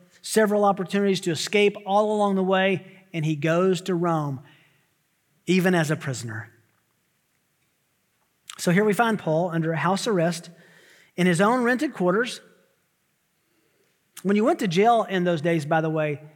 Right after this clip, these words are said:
if no one fed you and ke-, and, and, and supported you in jail, you would die of starvation. There, it wasn't like they had the cafeteria.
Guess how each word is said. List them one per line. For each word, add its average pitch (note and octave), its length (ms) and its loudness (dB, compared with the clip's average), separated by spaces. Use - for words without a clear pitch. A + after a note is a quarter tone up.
if F#3+ 180 0
no G#3 260 4
one D#4+ 360 2
fed A3+ 420 0
you A3 240 -2
and E3 320 -2
ke-, - 120 -4
and, F#3 320 0
and, E3 260 -4
and E3 120 -4
supported F#3+ 460 -4
you G3 100 0
in E3+ 140 2
jail, F#3 260 2
you E3+ 180 0
would C#3+ 280 -4
die F3+ 280 2
of C#3+ 260 -4
starvation. C#3 720 -6
There, D3+ 160 -6
it D3+ 160 -10
wasn't F#3+ 320 -2
like E3+ 180 0
they E3 140 0
had D#3 300 0
the D3+ 140 -6
cafeteria. F#3+ 800 -2